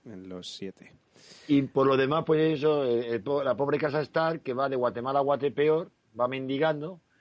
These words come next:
Speaker 2: es malo pedir en el metro, es malo robar, pero peor es
Speaker 1: Pero,
Speaker 2: pedir,
Speaker 1: pe-,
Speaker 2: y estas
Speaker 1: no,
Speaker 2: cosas.
Speaker 1: al revés, es triste pedir, pero más triste de
Speaker 2: Eso.
Speaker 1: robar. <laughs>
Speaker 2: Es que, es que hace mucho que no voy en el metro. <laughs> Soy como el señor Barnes, que hace mucho que no digo. Y, y, y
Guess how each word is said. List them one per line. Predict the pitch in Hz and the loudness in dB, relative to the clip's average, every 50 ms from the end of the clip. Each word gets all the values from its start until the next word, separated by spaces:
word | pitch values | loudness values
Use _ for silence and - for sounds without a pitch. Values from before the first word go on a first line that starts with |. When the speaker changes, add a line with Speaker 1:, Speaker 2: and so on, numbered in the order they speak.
| _ _ _ | _ _ _
Speaker 2:
es | 127 135 | -4 0
malo | 160 143 143 143 | 0 2 2 2
pedir | - 139 143 147 143 143 | 2 2 0 2 2 0
en | 139 139 | -2 -2
el | 139 139 | -4 -4
metro, | 143 165 180 180 - 165 165 180 190 190 - _ _ _ _ _ | -2 -2 -2 -2 -4 -4 -6 -6 -6 -8 -14 _ _ _ _ _
es | - 139 | -6 -2
malo | 160 165 160 156 151 | 0 0 2 2 2
robar, | 139 147 151 175 190 190 180 | 2 4 4 4 4 2 2
pero | 165 147 143 127 | -2 -6 -6 -6
peor | 135 135 147 143 | -6 -4 -4 -2
es | - | 0
Speaker 1:
Pero, | - 160 - - | 0 2 4 4
Speaker 2:
pedir, | - - 170 | 2 2 0
Speaker 1:
pe-, | 170 165 | -2 -6
Speaker 2:
y | 151 147 | -6 -4
estas | 139 - 156 | 0 2 6
Speaker 1:
no, | 160 165 160 | 6 8 8
Speaker 2:
cosas. | 147 139 | 8 6
Speaker 1:
al | 139 139 | 4 2
revés, | 135 139 139 143 156 165 165 156 - 151 | 2 2 4 6 8 8 8 8 8 6
es | 165 165 165 | 6 6 6
triste | - 196 208 190 - 190 190 | 4 4 4 4 4 2 4
pedir, | 180 175 175 170 180 185 185 175 | 6 4 4 6 6 4 4 4
pero | 175 165 160 | 4 2 4
más | 160 170 165 | 4 2 0
triste | - 175 175 170 - 170 | 4 2 2 4 6 6
de | 165 165 160 151 | 6 6 6 4
Speaker 2:
Eso. | 143 | 4
Speaker 1:
robar. | 139 143 147 139 123 | 6 6 6 4 4
<laughs> | - - - - 208 - - 202 - | 0 0 8 8 8 10 8 4 6
Speaker 2:
Es | - 214 185 | 8 6 6
que, | 214 202 | 8 6
es | 196 214 190 | 6 6 4
que | 185 220 | 2 2
hace | 214 208 190 | 2 0 -4
mucho | 202 190 - 175 | -4 -6 -8 -6
que | 175 | -6
no | 170 170 | -6 -6
voy | 165 160 156 | -4 -4 -4
en | 147 | -6
el | 143 143 | -6 -6
metro. | 147 165 160 - 147 151 143 135 143 208 208 190 180 220 | -6 -6 -6 -6 -6 -8 -8 -8 -12 -16 -12 -10 -10 -4
<laughs> | 240 220 - - 190 | -4 -4 -2 -4 -8
Soy | _ _ 214 185 160 | _ _ -2 0 2
como | 220 190 180 | 2 0 0
el | 165 | 0
señor | 165 165 165 156 147 | 0 0 0 0 2
Barnes, | 151 151 151 147 147 - - - - 220 170 - | 0 0 0 -2 -6 -16 -20 -20 -20 -20 -14 -12
que | - 240 | -6 -6
hace | 220 151 170 | -4 -4 -4
mucho | 170 175 196 | -6 -6 -6
que | 151 143 | -6 -4
no | 156 160 | -4 -4
digo. | 165 165 - - 214 175 151 156 - - - - - _ | -6 -6 -10 -12 -16 -16 -16 -18 -20 -20 -20 -20 -14 _
Y, | 156 143 139 139 135 131 - _ - 131 | -2 0 0 0 0 -2 -4 _ -8 -6
y, | 120 123 127 120 117 117 113 120 123 _ _ _ _ _ _ _ | -2 -2 0 0 0 0 -2 -4 -8 _ _ _ _ _ _ _
y | 117 113 117 120 120 120 117 120 | -6 -2 0 2 2 0 0 -2